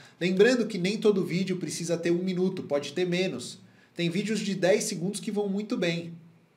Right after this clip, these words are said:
Tem vídeos de trinta segundos que vão muito bem. E tem vídeos de um minuto que vão muito bem também.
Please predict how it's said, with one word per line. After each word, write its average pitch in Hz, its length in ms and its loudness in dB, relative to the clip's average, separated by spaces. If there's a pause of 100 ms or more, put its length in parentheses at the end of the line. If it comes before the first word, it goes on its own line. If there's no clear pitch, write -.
(460)
Tem 160 160 -4
vídeos 202 340 -2
de 180 140 -2
trinta 220 340 -2
segundos 185 440 -4
que - 100 -6
vão 196 140 -4
muito 196 260 -4
bem. 175 320 -2 (460)
E - 20 -10
tem 247 160 -2
vídeos 165 320 -4
de 143 100 -6
um 160 60 -2
minuto 165 380 -4
que - 120 -12
vão 240 160 -6
muito 156 320 -6
bem 160 200 -4
também. 165 440 -4